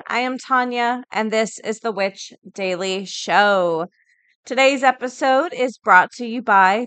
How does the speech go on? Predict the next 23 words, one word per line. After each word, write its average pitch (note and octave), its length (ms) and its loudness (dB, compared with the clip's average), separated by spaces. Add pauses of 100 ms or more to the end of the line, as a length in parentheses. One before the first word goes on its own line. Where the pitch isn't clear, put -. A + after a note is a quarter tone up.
the A3+ 160 0
Swallows. F#3 1300 -4 (340)
So C4+ 500 0
let's A3+ 280 0
get G#3+ 160 -6
your G3+ 140 -2
day F#3+ 200 -4
going F3+ 640 -4
with F#3 240 -4 (180)
a C4 200 -2
little F#3+ 440 -6 (220)
magic. - 640 -8 (840)
Our B3 380 6
quote C#4+ 300 2
of A#3+ 200 0
the B3 100 -2
day B3+ 720 -2
is, - 400 -12 (540)
"Never C4 340 2
be D4 120 -4
bullied A3+ 440 2
into G#3 260 -6
silence. D#3+ 920 -8